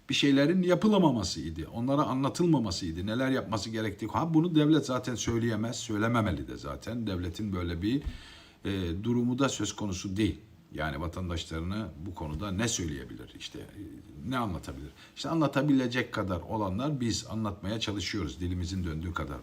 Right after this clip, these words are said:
Bu olaylar Türkiye'de efendim, e, çözülebilecek olaylar. Yani bu da hukuk çerçevesi iç-, içerisinde olacak olaylar. Bunları anlatmaya çalışıyoruz. Dilimizin döndüğü kadar sizlere bunları söylüyoruz. Ama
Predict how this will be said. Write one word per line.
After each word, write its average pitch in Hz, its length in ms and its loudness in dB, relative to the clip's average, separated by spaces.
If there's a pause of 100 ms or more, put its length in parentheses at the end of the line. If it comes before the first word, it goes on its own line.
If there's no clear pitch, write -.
Bu 139 120 2
olaylar 104 460 -2
Türkiye'de 110 580 0 (1000)
efendim, 87 560 0
e, 73 380 -6
çözülebilecek 82 760 0
olaylar. 64 460 -8
Yani 95 320 -2
bu 107 100 -2
da 139 60 0
hukuk 95 380 -4
çerçevesi - 560 -2
iç-, - 200 -10
içerisinde - 540 -8
olacak - 340 -12
olaylar. - 280 -12 (100)
Bunları 165 320 6
anlatmaya 87 480 0
çalışıyoruz. 78 540 -6
Dilimizin 147 440 6
döndüğü 104 280 0
kadar 82 280 -4
sizlere 117 420 -4
bunları 98 280 -2
söylüyoruz. 64 440 -6
Ama 113 320 0